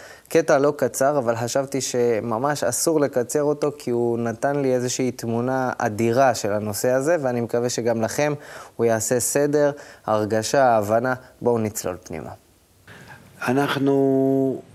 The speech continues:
Speaker 2: בעצם לומדים מחוכמת הקבלה שיש לנו כו-, שתי כוחות בטבע, כוח הק-, לקבל וכוח להשפיע.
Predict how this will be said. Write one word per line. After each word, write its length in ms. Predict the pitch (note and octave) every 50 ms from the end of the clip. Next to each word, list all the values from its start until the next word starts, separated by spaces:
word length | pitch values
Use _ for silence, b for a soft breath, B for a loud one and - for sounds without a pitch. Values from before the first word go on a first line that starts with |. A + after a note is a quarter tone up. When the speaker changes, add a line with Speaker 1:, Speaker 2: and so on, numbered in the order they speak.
| - -
Speaker 2:
בעצם 600 | A2+ C3+ C#3+ D3 D3 C#3+ - - D3 C#3 C#3+ C#3 - - - - - - - - - - - - - - - - - - B2 - -
לומדים 460 | C3+ C3 C3+ C3 C3 C3 C#3+ D3 C#3
מחוכמת 420 | C3 A#2+ - B2+ B2+ C#3 C3 -
הקבלה 460 | C3 - C3+ C3 C3+ C#3+ C#3+ C#3 C#3+ C3
שיש 360 | - C#3+ C3+ C#3 B2+ A#2+ -
לנו 240 | C3+ C3+ C3 B2+ -
כו-, 240 | - C3+ C3+ C3+ C3+ - - - -
שתי 220 | - - - D3 C#3
כוחות 380 | - D3+ - - D#3+ D#3 B2+ B2+
בטבע, 460 | B2 B2 - - D3 B2+ G#2+ G2+ F#2 - - B B B B B B B B
כוח 260 | B - D3 C3 B2
הק-, 560 | B2+ B2 - - - - - - - - - D#3
לקבל 440 | C#3 C3+ - D3+ C#3+ C#3+ E3+ D#3 C3+
וכוח 420 | A#2+ A#2 - D3+ D#3 D3+ C3+ - C3+
להשפיע. 640 | C3+ C3+ B2+ B2 - - - - G2+ F#2+ F2+ F2